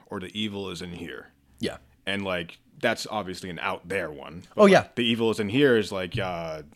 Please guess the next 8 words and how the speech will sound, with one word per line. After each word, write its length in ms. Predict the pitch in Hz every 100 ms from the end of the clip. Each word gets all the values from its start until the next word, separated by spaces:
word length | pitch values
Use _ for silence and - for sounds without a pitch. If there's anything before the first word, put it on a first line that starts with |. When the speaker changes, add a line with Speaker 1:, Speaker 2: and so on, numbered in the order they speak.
| _ _ _ _ -
Speaker 1:
Jack 280 | - 104 -
Torrance, 380 | 104 82 71 -
uh, 580 | 92 85 80 78 76 73 - -
The 60 |
Shining. 220 | - 110
Speaker 2:
Shining, 300 | - 233 95 -
Speaker 1:
Yeah. 140 | -
Speaker 2:
yeah. 120 | 214